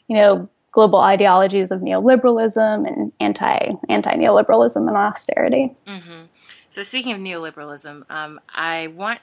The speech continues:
Speaker 2: to hear a little bit more about this Operation Bootstrap.
Speaker 1: <laughs> Yes.
Speaker 2: Um,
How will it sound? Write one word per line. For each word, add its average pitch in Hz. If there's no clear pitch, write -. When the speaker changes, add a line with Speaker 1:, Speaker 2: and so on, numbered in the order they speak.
Speaker 2:
to 190
hear 185
a 160
little 180
bit 170
more 156
about 143
this -
Operation 151
Bootstrap. 135
Speaker 1:
<laughs> -
Yes. 311
Speaker 2:
Um, 220